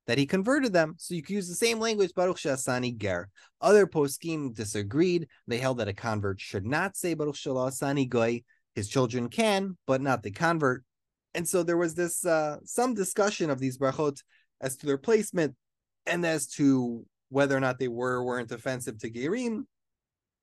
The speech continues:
especially to consider the feelings of Gerim in, in the early modern era. But when it came to women and whether or not women were offended, uh, not really, not much. Uh, you know, Jews had much better things to worry about at that time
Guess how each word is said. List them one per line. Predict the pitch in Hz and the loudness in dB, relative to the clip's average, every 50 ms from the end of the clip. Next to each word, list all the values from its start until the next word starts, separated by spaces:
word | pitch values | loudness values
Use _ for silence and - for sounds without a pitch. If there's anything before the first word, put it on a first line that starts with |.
| _ _ _ | _ _ _
especially | - 131 - 175 170 - 180 147 | -10 0 2 2 2 2 2 2
to | 143 | 2
consider | 127 147 135 131 160 151 147 | 2 2 2 2 2 4 4
the | 120 110 | 2 2
feelings | 104 - 208 202 190 185 165 135 | 0 4 6 6 8 6 4 2
of | 135 123 | 0 0
Gerim | 123 123 117 113 113 113 110 110 110 - _ - | 0 0 0 0 -2 -4 -4 -6 -8 -10 _ -8
in, | 147 151 156 | -6 -6 -6
in | - - 165 180 185 | -8 -6 -4 -2 -2
the | 165 131 | -2 0
early | 139 143 139 135 | 2 2 2 4
modern | 127 120 113 110 107 107 | 4 4 4 4 4 2
era. | 98 90 87 92 | 0 -2 -2 -4
But | 98 123 | -6 -4
when | 151 170 | -4 -4
it | 202 - | -4 -4
came | 302 320 277 | -4 -4 -2
to | - 220 | -2 -2
women | 151 139 143 160 190 208 202 214 220 226 - _ _ _ _ _ _ _ _ | 0 2 2 2 4 2 2 0 0 -4 -6 _ _ _ _ _ _ _ _
and | 123 131 | -2 0
whether | 131 147 156 165 175 | 2 2 2 2 2
or | 170 | 2
not | 156 123 113 | 2 2 2
women | 117 131 131 143 156 165 | 2 2 2 2 2 2
were | 170 170 175 | 2 2 0
offended, | 165 - - 175 175 180 170 180 180 180 175 - _ _ _ _ _ _ _ - - - | 0 -2 -4 -4 -2 -2 -2 -2 -2 -4 -6 -10 _ _ _ _ _ _ _ -20 -12 -4
uh, | 143 165 180 185 190 185 185 196 | 0 2 4 4 4 4 2 2
not | 233 285 285 | 0 -2 2
really, | 247 240 185 131 120 117 | 2 4 4 4 2 -2
not | 127 151 190 190 190 | -4 -4 -4 -2 0
much. | 147 107 101 - - - - - | 0 0 0 -2 -6 -8 -6 -2
Uh, | 135 131 123 123 120 117 107 - - | 0 2 2 2 2 -2 -6 -10 -4
you | 151 143 139 | 0 4 4
know, | 135 131 131 120 | 4 4 2 0
Jews | 131 131 185 208 196 | -2 -2 -2 -2 0
had | 202 190 165 | 0 0 0
much | 156 151 160 180 - - - - | 2 2 2 0 0 -2 -4 -2
better | 160 160 170 156 | 0 0 0 0
things | 160 160 151 - | -2 -4 -6 -8
to | - 123 | -10 -8
worry | 113 113 117 127 143 147 | -6 -2 -2 0 0 0
about | 151 151 151 147 135 | 0 0 0 0 -2
at | 131 | -2
that | 131 127 123 - | -4 -6 -6 -2
time | - 139 135 135 147 160 170 | -2 0 0 0 -2 -4 -8